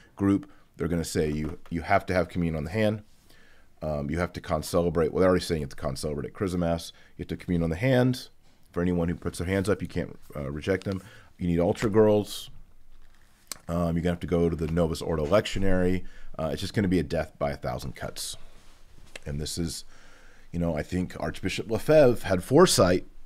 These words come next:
realizing that, you know, micro, micro concessions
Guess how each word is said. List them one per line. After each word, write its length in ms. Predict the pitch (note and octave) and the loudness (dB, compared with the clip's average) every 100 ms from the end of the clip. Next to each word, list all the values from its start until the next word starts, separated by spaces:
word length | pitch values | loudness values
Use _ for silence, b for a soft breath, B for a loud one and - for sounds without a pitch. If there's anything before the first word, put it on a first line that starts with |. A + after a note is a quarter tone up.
| - | -8
realizing 720 | G2+ C#3+ F3 G2 F#2 F2 F#2 F2+ | 4 6 8 6 4 0 -2 -2
that, 180 | C#2+ - - - - - - - F#2+ | -6 -12 -20 -20 -20 -20 -18 -12 -8
you 60 | |
know, 180 | D2+ C2+ - | -6 -6 -10
micro, 720 | - F#2+ A#2+ B2+ A#2+ A#2+ B2 - - b b b b b - - - - - - - - - | -2 2 2 4 4 4 0 -10 -18 b b b b b -20 -18 -20 -20 -20 -20 -20 -18 -8
micro 840 | F2+ F#2 A2+ B2+ A2 G#2+ G#2 G2+ F#2+ - - - - - - - - - - - - - - - - - - - | 0 2 2 2 4 4 4 0 -4 -14 -18 -18 -18 -20 -20 -20 -20 -16 -14 -14 -16 -18 -18 -20 -20 -20 -20 -4
concessions 920 | G2+ F#2+ B2+ B2+ - G2+ G#2 - - | -2 2 4 4 4 -2 -2 -6 -10